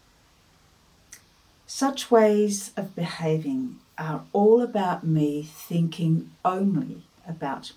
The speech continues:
myself, what I want, and that I am going to get it right now. Thank you very much. And it's going to happen no matter how it affects others around me.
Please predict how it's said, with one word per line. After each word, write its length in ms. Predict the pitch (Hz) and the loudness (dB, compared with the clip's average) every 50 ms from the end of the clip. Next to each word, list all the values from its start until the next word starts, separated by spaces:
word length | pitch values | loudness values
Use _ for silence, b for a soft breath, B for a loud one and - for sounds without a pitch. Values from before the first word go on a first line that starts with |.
| _ | _
myself, 920 | 156 135 131 - - - - - - 151 208 277 294 - - - - - _ b b b b b b b b b _ | -10 -10 -10 -10 -10 -12 -10 -6 -4 -2 -2 -2 -2 -6 -16 -20 -20 -20 _ b b b b b b b b b _
what 320 | 160 175 190 190 190 202 - - | -4 -2 -2 -2 -2 -6 -4 -2
I 240 | 185 190 202 208 208 | 0 2 4 4 4
want, 400 | 202 170 160 151 147 147 151 - - _ _ | 2 2 2 2 2 2 0 -6 -14 _ _
and 300 | 160 160 156 151 156 - - _ b b b b b _ | -2 0 0 -2 -4 -8 -16 _ b b b b b _
that 180 | 170 170 - - | -2 -2 -2 0
I 380 | 175 175 175 170 170 175 - - | -2 2 2 2 2 0 -2 0
am 220 | 170 165 165 165 | 2 2 2 2
going 300 | 160 165 156 156 151 151 | 2 0 0 0 0 -2
to 120 | 156 165 165 | -2 -4 -8
get 380 | - - 151 143 139 - - | -8 -6 -8 -8 -8 -8 -12
it 200 | 240 262 - - - _ _ _ 175 | -12 -12 -14 -16 -20 _ _ _ -6
right 520 | 160 175 185 165 - - - - - - - _ _ _ _ | -2 0 0 0 0 -2 -8 -14 -14 -16 -16 _ _ _ _
now. 640 | 156 151 160 160 160 151 147 135 - - - - - - | -2 0 0 2 2 0 0 -2 -4 -6 -10 -12 -16 -16
Thank 200 | - - - - _ _ | -16 -16 -16 -18 _ _
you 80 | - 247 | -20 -12
very 380 | - 240 220 - - - - | -10 -10 -10 -10 -12 -12 -2
much. 480 | 269 - - 339 - - - - - - B B B B B B B B B B B B B | 2 2 2 2 0 -10 -12 -12 -12 -16 B B B B B B B B B B B B B
And 480 | 180 180 175 170 175 175 175 170 - - - | -4 0 2 2 2 4 2 0 -2 -4 -8
it's 200 | - 175 180 - | -8 -8 -8 -6
going 180 | - 196 185 175 | -4 -2 0 0
to 80 | 175 | 0
happen 400 | 175 175 190 190 190 185 170 170 | 0 -2 -4 -4 -2 0 2 4
no 160 | 165 165 165 165 | 4 4 4 4
matter 300 | 160 160 160 156 151 151 | 4 4 4 2 0 -2
how 560 | 156 - - - - 165 160 156 151 151 - | -6 -8 -12 -6 -2 0 0 0 0 -2 -4
it 100 | 151 160 | -6 -8
affects 440 | 165 160 - - 151 156 - - - | -8 -10 -8 -10 -10 -10 -10 -14 -14
others 420 | - 156 156 151 151 151 147 - - - | -14 -10 -6 -6 -6 -6 -6 -10 -6 -4
around 420 | 160 156 151 135 127 131 131 123 - | -2 -2 -2 -4 -6 -8 -10 -12 -10
me. 200 | - 262 - - | -12 -12 -12 -14